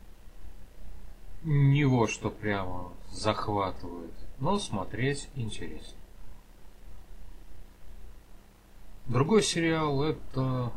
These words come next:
«Аванпост». «Аванпост» — это сериал, который наш, отечественный, а не тот, который сняли вместе с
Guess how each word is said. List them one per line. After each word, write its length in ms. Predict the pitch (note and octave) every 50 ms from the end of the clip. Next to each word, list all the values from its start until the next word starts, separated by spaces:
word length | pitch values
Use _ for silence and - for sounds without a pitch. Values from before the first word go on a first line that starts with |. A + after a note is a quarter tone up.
| -
«Аванпост». 840 | - - A2 G#2+ A2+ A2 G#2 F#2 - - G2+ F#2+ F2 D#2+ C#2 - - - - - - - - - - - - - - - - - - - - - -
«Аванпост» — 760 | A#2 A#2 A#2 A2+ A#2+ A#2+ A#2+ A#2+ - - B2 A#2 G#2+ - - -
это 600 | A2+ G#2 G#2 - - - G#2+ G2+ G2 F#2+ F#2+ F#2 -
сериал, 500 | - - - A2 A2 C3+ E3 F#3 F3+ E3+
который 880 | - - B2+ A#2 - - C3+ C3+ C#3 C#3 C3 C3 C3 B2 A#2+ A#2+ A2+ - - - - - - - - - -
наш, 460 | A2 A2 G#2+ G2+ F2+ F2+ - - - - -
отечественный, 880 | - F2 - - F2 - - - - - - A#2 B2 B2+ C3+ C#3+ D3 C3+ - - - - - - - - - - - - - - - - - - - - - -
а 220 | - A#2 C3 D3
не 160 | C#3+ C#3 C3 A#2+
тот, 320 | - - A2 G#2 G2 -
который 400 | - G2+ F#2 - G2 F#2 F#2 F#2
сняли 500 | - - - A#2+ C3 C#3+ C#3+ C#3 C3+ B2
вместе 640 | A2 G2+ G#2+ G#2+ G#2+ G#2 - - - - G2+ G2
с 340 | F#2+ - - - - - -